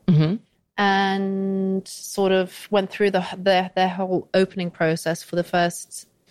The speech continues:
Speaker 2: I guess, seven to nine months that they were open. But then ended up working fourteen-hour days, was in a very unhealthy place, and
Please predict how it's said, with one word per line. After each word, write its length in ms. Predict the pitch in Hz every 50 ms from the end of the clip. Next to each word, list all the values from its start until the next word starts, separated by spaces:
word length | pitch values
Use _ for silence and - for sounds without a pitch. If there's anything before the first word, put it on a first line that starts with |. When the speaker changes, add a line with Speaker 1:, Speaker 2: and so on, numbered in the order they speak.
| _ _ -
Speaker 2:
I 80 | 170
guess, 240 | 180 196 214 220 -
seven 300 | - - 226 220 226 226
to 120 | - - 233
nine 220 | 226 226 226 226
months 220 | 226 233 247 247 -
that 80 | - -
they 100 | 220 220
were 160 | 220 214 214
open. 340 | 214 220 - 254 277 285 - - _ - - - - - - - - - _ _ _
But 220 | - 226 202 - -
then 500 | 226 220 220 220 220 214 214 214 214 208
ended 240 | - 202 208 208 208
up 120 | 196 -
working 280 | 214 202 196 196 - 196
fourteen-hour 520 | - - 208 202 - - 202 196 190 185 180
days, 640 | 185 175 175 175 175 175 170 170 175 - - - -
was 120 | 175 165
in 100 | 175 170
a 40 | 170 175
very 220 | 180 170 165 165
unhealthy 480 | - 165 175 170 175 170 170 - - 170
place, 520 | - - 170 156 156 165 160 - - - - _ _ -
and 640 | 175 170 170 165 165 160 160 165 160 - - -